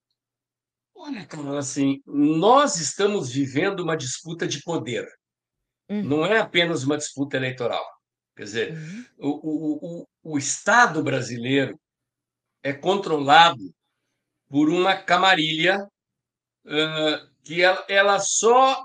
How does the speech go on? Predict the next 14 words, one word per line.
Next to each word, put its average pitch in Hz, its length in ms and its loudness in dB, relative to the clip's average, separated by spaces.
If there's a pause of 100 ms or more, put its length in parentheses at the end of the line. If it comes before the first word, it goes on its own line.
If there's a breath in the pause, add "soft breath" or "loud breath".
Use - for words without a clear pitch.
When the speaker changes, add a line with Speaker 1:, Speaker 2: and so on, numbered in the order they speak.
(160)
Speaker 1:
vai 202 240 6
mudando 196 540 -2
os - 120 -12
personagens 170 840 -4
ao 170 140 -4
longo 156 220 -4
da 151 100 -2
história, 123 400 -8 (720)
né? 156 360 -2 (280 soft breath)
Mas 196 280 0
são 208 200 -2
sempre 208 340 -4
os 143 160 -10
mesmos. 147 720 -8